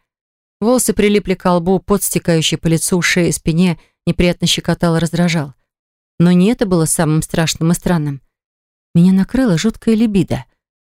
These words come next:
Какой-то дикий, первобытный половой инстинкт требовал действия и накрывал меня волна за волной, разгоняясь, как гоночная машина. "Какого черта?"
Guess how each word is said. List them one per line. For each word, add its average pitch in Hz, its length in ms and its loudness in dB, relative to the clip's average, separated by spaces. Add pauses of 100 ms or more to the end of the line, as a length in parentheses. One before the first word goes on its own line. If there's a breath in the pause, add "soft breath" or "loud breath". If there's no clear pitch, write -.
Какой-то 220 300 0
дикий, 196 560 -2
первобытный 208 640 0
половой 208 420 0
инстинкт - 720 0 (300)
требовал 208 380 2
действия 208 400 0
и 196 40 2
накрывал 233 400 0
меня 214 340 2 (380 soft breath)
волна 220 340 2
за 180 120 -2
волной, 214 340 2
разгоняясь, 202 500 0
как 196 160 -2
гоночная 180 400 0
машина. 156 460 -2 (680)
"Какого 190 640 0
черта?" - 680 -2